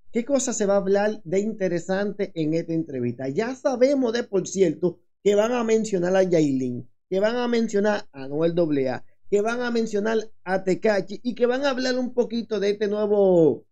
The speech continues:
de esta nueva meta de la madre de Yailin, la más viral, que es hacer música urbana. Yo pienso que a la madre de Yailin debería un poco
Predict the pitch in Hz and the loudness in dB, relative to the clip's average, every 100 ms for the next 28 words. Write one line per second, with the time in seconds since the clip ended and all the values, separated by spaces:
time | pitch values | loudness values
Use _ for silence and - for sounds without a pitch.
0 | _ _ _ 139 - 226 247 220 190 247 | _ _ _ -8 -4 0 2 2 0 -2
1 | 254 175 165 156 147 175 214 226 220 196 | -2 0 0 0 0 -2 -2 -2 0 0
2 | 190 220 214 214 214 202 202 196 170 165 | -2 -2 -4 -6 -2 0 0 -2 -2 2
3 | 214 214 - _ _ _ 151 143 - 190 | 2 0 -12 _ _ _ -8 -6 -2 2
4 | 226 220 - 156 175 220 226 214 - 185 | 2 0 -6 -2 0 2 0 -2 0 2
5 | 175 151 131 120 143 131 131 - - - | 4 4 4 2 2 0 -6 -12 -20 -20
6 | - - - - _ _ _ _ _ _ | -16 -16 -16 -20 _ _ _ _ _ _
7 | - 127 208 269 - 262 269 302 285 269 | -14 -4 4 4 4 2 4 4 0 -2
8 | - 214 196 190 185 175 175 208 240 233 | 0 0 2 2 0 0 0 0 0 0
9 | 220 208 220 220 208 196 208 214 196 208 | 0 -2 -2 -2 0 0 0 0 2 0
10 | - 220 220 220 202 | 0 0 2 2 0